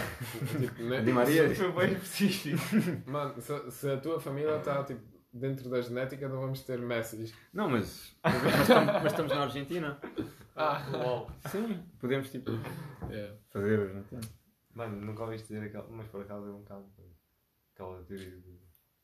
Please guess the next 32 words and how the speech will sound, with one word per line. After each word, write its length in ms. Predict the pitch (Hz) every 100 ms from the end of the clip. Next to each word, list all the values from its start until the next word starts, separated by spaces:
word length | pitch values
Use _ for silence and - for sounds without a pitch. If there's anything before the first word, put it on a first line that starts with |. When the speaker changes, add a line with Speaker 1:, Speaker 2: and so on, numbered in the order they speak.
| -
Speaker 3:
relâmpago 380 | 101 98 95 92
nunca 200 | 95 98
cai 160 | 104
no 60 | 98
mesmo 160 | 95 -
sítio 240 | 101 101
duas 180 | 95 92
vezes. 220 | 101 98 _ _ _ _ _ _
Caiu 220 | 101 123 123
na 100 | 92
Argentina, 360 | 85 90 101 90 -
por 60 |
acaso. 200 | - 98 _ _ _ _ _ _ _ _ _
Speaker 2:
Não. 340 | 95 92 92 110 - _ - - _ - - _ _ - - - - _ - -
Speaker 1:
Um, 440 | 110 107 104 98 98 - 104
yeah. 240 | 139 120 - - -
Speaker 2:
Também 180 | 104 107
há 40 |
a 40 | 104
cena 240 | - 107
de 80 | 101
um, 460 | 101 98 95 90 - - - -
Speaker 1:
E 100 | 104
Speaker 2:
um, 260 | 107 98 85 - _ - -
um 80 | 101
broken 300 | 104 107 107
clock, 380 | - 110 110 - 104 98 -
tipo, 180 | 110 101
dá, 120 | 95
acerta 540 | 92 - 107 110 110
duas 180 | 95 95
vezes. 260 | 101 117